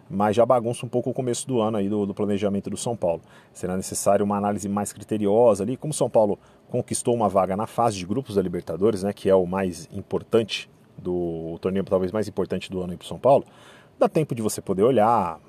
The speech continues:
ali uma análise quinze dias, vinte, poder dar uma busca no mercado, ter um, dois, três nomes,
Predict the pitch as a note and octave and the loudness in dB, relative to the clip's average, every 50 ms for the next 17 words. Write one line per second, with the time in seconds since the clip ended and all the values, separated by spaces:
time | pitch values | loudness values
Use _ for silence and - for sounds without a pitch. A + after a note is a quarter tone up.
0 | - - - F2+ F2+ F2 F2 F2+ F2 E2+ F2+ F#2 F#2+ E2+ F2 - - - G#2 G#2+ | -20 -20 -16 -12 -8 -8 -6 -6 -6 -6 -4 -4 -4 -6 -8 -10 -8 -6 -4 -4
1 | F#2 F2 E2 D#2+ F#2+ G#2 A2 G2 F2 E2 D#2 F#2+ G#2 A#2 G#2+ F#2+ - - - - | -4 -6 -8 -6 -4 -4 -4 -4 -4 -6 -6 -4 -2 -2 -2 -4 -6 -10 -12 -8
2 | F#2 F#2+ G2 G2 F#2+ F#2 F#2 F#2 E2+ F#2 - - - G2+ F#2+ E2+ D#2 - - - | -4 -2 -2 0 0 0 0 -2 -4 -6 -8 -6 -4 -4 -4 -4 -6 -8 -4 -2
3 | G#2+ A#2 A#2 G#2 F#2 E2+ F2 - - G#2 G2 G2+ A#2+ A#2 F#2+ F#2+ A2 A2 - - | 0 2 2 0 0 -4 -8 -6 -4 -2 -2 0 0 0 0 2 2 0 0 0
4 | G2+ G#2 G2+ - G2 G#2 B2 B2+ B2 - | -2 -2 -2 0 0 -2 -2 -2 -4 -8